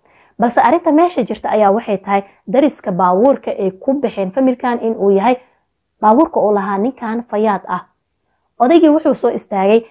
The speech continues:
"Gabdhahaygii iyo ekisteydii adiga ayay kugu maqan yihiin, dadka oo dhanna waxay leeyihiin adiga ayaa waday." Markaas ayaa wuxuu dhahay, "Aniga ma wadin, ee waa igu qaldamaysaa." Meeshii waxaa ka dhacday, maadaama labadan famil ay ahaayeen laba famil carruurtoodii xiriir ay leeyihiin,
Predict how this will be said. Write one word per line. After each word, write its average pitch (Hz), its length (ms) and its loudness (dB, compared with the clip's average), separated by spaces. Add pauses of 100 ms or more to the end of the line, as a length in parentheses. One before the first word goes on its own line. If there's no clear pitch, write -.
(220)
"Gabdhahaygii 226 580 4
iyo 196 220 -6
ekisteydii 226 720 -2 (180)
adiga 226 260 2
ayay 190 220 2
kugu 190 220 -4
maqan 196 220 -2
yihiin, 196 120 0
dadka 226 220 -2
oo 190 100 4
dhanna 208 200 2
waxay 190 260 -2
leeyihiin 196 400 2 (360)
adiga 196 400 0
ayaa 165 240 -4
waday." 160 340 -10 (420)
Markaas 214 320 -6
ayaa 196 200 2
wuxuu 226 300 -2
dhahay, 202 200 0 (260)
"Aniga 208 320 0
ma 202 160 2
wadin, 262 340 2 (200)
ee 226 60 -2
waa 208 140 2
igu 196 120 -4
qaldamaysaa." 175 600 -6 (260)
Meeshii 240 380 0
waxaa 196 280 2
ka 196 120 -6
dhacday, 180 300 -2
maadaama 220 460 -2
labadan 214 400 0
famil 214 300 -2 (300)
ay 254 140 4
ahaayeen 202 440 2
laba 226 180 4
famil 220 260 0
carruurtoodii 202 580 -2
xiriir 220 340 0
ay 190 180 2
leeyihiin, 214 460 2